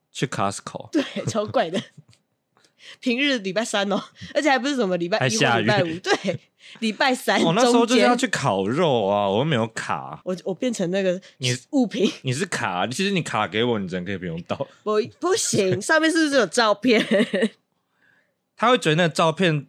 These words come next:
Speaker 1: 把，把我拍丑了。
Speaker 2: OK，<laughs> OK，你要这样解释，我也不能说什么。
Speaker 1: 我就跟他说我那时候素颜。
Speaker 2: 我那时候还没整形啦。<laughs>
Speaker 1: 人家就说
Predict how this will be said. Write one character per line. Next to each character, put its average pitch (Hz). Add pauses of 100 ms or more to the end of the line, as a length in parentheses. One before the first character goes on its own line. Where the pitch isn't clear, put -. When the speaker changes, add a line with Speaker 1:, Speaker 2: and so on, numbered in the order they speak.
(140)
Speaker 1:
把， 101 (160)
把 110
我 120
拍 95
丑 85
了。 98 (680)
Speaker 2:
OK， 277 (640)
<laughs> -
OK， 220 (180)
你 226
要 254
这 262
样 294
解 190
释， 220 (400)
我 -
也 254
不 240
能 208
说 196
什 196
么。 151
Speaker 1:
我 143
就 180
跟 196
他 202
说 190
我 151
那 143
时 147
候 120
素 110
颜。 80 (200)
Speaker 2:
我 151
那 196
时 226
候 220
还 196
没 175
整 170
形 135
啦。 160 (2250)
<laughs> -
Speaker 1:
人 123
家 127
就 135
说 131